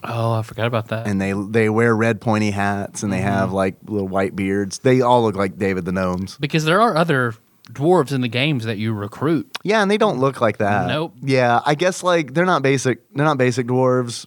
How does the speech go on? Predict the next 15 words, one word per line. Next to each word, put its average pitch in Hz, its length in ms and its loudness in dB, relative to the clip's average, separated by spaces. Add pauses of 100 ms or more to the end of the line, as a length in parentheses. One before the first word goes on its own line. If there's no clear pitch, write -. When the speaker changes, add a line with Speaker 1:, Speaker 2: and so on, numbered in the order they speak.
(220)
Speaker 2:
Um, 110 640 0 (180)
they're 120 220 0
heroic 104 420 0
dwarves - 480 -6
that 110 160 2
you 110 100 2
can 104 160 2
recruit 113 280 0
in - 80 -2
your 90 100 0
Speaker 1:
Ah, - 40 -2
Speaker 2:
party, 85 300 2
Speaker 1:
okay. 85 180 -2
Speaker 2:
I - 80 -10
assume. 85 400 -2